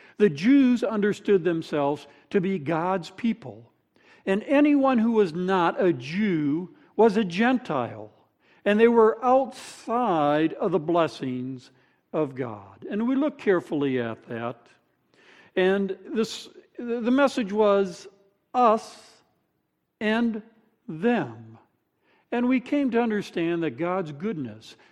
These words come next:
spans that gap between the chosen and, quote, them. That goodness and grace is not bestowed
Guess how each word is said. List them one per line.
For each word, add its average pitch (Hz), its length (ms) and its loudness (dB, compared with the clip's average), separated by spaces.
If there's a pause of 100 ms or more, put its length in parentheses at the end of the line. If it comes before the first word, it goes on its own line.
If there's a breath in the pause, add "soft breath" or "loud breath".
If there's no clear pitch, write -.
spans 214 600 -4
that 202 360 -2
gap 147 420 -4 (840)
between 165 640 -2
the 160 160 -4
chosen 160 840 0 (460)
and, 170 180 0
quote, 185 460 -2 (340)
them. 143 460 -2 (840 soft breath)
That 180 200 2
goodness 294 400 2
and 190 160 -2
grace 139 800 -4 (240 soft breath)
is 180 120 0
not 226 280 -2
bestowed 175 520 0